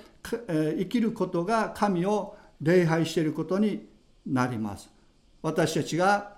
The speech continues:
この世と妥協せずに、地の塩として堕落をし続けるならば、神の皆が崇められます。そして世の光として良い行いをするなら、神の聖なるこのご性質を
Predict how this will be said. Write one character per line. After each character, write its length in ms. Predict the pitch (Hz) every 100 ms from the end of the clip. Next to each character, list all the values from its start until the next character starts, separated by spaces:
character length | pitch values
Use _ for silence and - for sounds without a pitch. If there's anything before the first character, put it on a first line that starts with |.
| -
こ 120 | 180
の 80 | 170
世 100 | 170
と 160 | 165 139
妥 240 | 151 151
協 220 | 170 160
せ 160 | 156 156
ず 140 | 147
に、 320 | 175 151 143 - - _ _ -
地 160 | -
の 160 | 202 151 -
塩 180 | 170 160
と 120 | 156
し 120 | 139
て 380 | - 226 214 - - _ _
堕 100 | 180
落 360 | 185 185 185 175
を 100 | -
し 100 | -
続 160 | 233
け 100 | 220
る 60 | 170 135 135 -
な 120 | 135 135
ら 120 | 127
ば、 360 | 170 202 196 - -
神 260 | - 190 165
の 120 | 139
皆 240 | 143 139
が 340 | 156 202 - - - _
崇 280 | 127 127 131
め 140 | 127
ら 120 | 123 117
れ 100 | 110
ま 180 | 110
す。 140 | 139 - - - -
そ 160 | 262
し 80 | 247
て 100 | 233
世 140 | 240
の 120 | 294 233
光 340 | - 247 214
と 120 | 214
し 100 | 208
て 340 | 269 220 - - -
良 180 | 208 285
い 80 | 269
行 480 | 226 214 - 220 214
い 80 | 233
を 100 | 233
す 200 | - 214
る 100 | 233
な 140 | 202
ら、 260 | 151 - - _ _ _ _
神 320 | - 254 226 202
の 300 | 214 202 262
聖 520 | - - 285 302 294
な 140 | 233
る 140 | 180 160
こ 140 | 180
の 100 | 175
ご 180 | 143 202
性 300 | 208 226 220
質 280 | - - 214
を 300 | 240 226